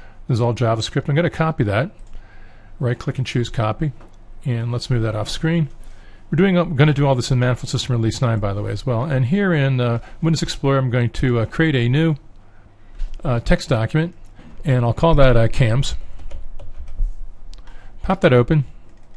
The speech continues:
and, uh, Control V to paste. And, uh, you can see this is a U T F, uh, file format, and I'm gonna delete, start off right away by deleting this part of it 'cause we don't need that, that part of it right there.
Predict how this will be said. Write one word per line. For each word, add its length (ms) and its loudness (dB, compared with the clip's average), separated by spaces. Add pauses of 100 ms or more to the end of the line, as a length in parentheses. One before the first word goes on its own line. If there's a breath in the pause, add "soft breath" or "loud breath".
(1400 loud breath)
and, 440 2
uh, 240 0 (400)
Control 320 4
V 120 4
to 80 4
paste. 500 4 (840 soft breath)
And, 300 0
uh, 140 2
you 180 0
can 100 2
see 140 2
this 160 0
is 80 0
a 80 4
U 140 4
T 200 2
F, 240 2
uh, 140 4
file 240 2
format, 460 0
and 160 2
I'm 80 2
gonna 160 2
delete, 640 0
start 240 4
off 240 2
right 140 4
away 160 4
by 120 4
deleting 360 2
this 120 -2
part 220 0
of 80 -4
it 40 -12
'cause 120 -4
we 80 2
don't 160 0
need 220 0
that, 180 -2 (360 loud breath)
that 120 -6
part 220 2
of 80 -2
it 60 -4
right 260 -2
there. 240 4